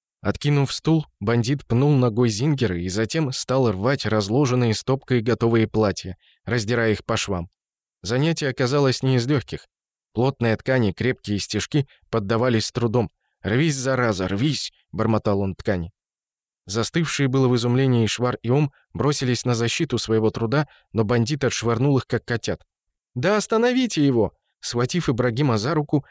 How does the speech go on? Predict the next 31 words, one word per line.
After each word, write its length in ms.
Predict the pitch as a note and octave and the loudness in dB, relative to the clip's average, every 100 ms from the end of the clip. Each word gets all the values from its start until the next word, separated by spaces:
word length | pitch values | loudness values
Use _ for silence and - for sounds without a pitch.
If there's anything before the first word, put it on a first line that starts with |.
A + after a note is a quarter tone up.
| _ | _
Дина 340 | F#2 B2+ F#3 D#3+ | -6 0 0 2
тащила 400 | C#3+ - D#3+ D#3 | 0 0 2 2
и 100 | C#3+ | 4
толкала 440 | C3 A2+ D3+ C#3+ | 2 2 2 2
старика 420 | - A2 A2 D3+ | 0 0 0 -2
к 60 | C#3 | 0
распоясавшемуся 1040 | A#2 - A2 B2+ C#3+ B2 - B2+ A#2+ A#2+ | -2 0 0 2 0 -2 -2 -2 0 -2
бандиту. 580 | G2+ B2 B2 A2 - - _ _ _ _ _ _ _ - | 0 0 0 -2 -8 -14 _ _ _ _ _ _ _ -4
«Это 220 | C#3 E3 | -2 -2
же 100 | F3+ | 0
вы 220 | G3 B3 | 2 2
их 80 | D#3 | 0
сюда 240 | G#3 G3 | -2 -2
привели! 480 | E3 - G3+ F#3+ A2+ _ _ C#3 | 0 2 2 2 0 _ _ -4
Сделайте 500 | F3 C#4 G#3 D3+ D#3 | -2 2 2 0 -2
что-нибудь!» 540 | - F#3 B2 F#2 - _ _ _ - | 0 0 0 -4 -8 _ _ _ -6
Ибрагим, 440 | G#2+ A2+ B2 D3+ | -2 0 2 2
нервно 320 | A#2+ C#3 B2 | 2 2 0
заламывая 540 | A2 A#2+ C#3 A#2+ G#2+ G#2 | 0 0 2 2 2 2
руки, 320 | C#3+ - A#2 _ | 0 -2 -6 _
стал 280 | - - C3 | -10 -4 -4
собирать 420 | - A2 A#2 A2 | -2 -2 0 -2
испорченный 560 | A2 - A2 - G#2 G2 | -4 -4 -4 -2 -2 0
товар. 340 | G#2 F2+ E2 _ _ _ _ - | -2 -2 -4 _ _ _ _ -8
Как 160 | A2+ - | -6 -2
только 280 | C#3 B2+ | -2 -2
бандит 420 | A2 B2 A2+ B2+ A#2+ | 0 0 0 -2 -2
откидывал 480 | - D3 B2+ A2 | -2 -2 2 2
очередное 560 | G#2+ - A2+ G#2 B2+ A#2 | 2 0 -2 0 0 -2
порванное 480 | - A#2+ A2+ G#2 G2+ | -2 0 2 2 0
платье, 460 | B2+ D#3 - D#2 | -2 -4 -4 -10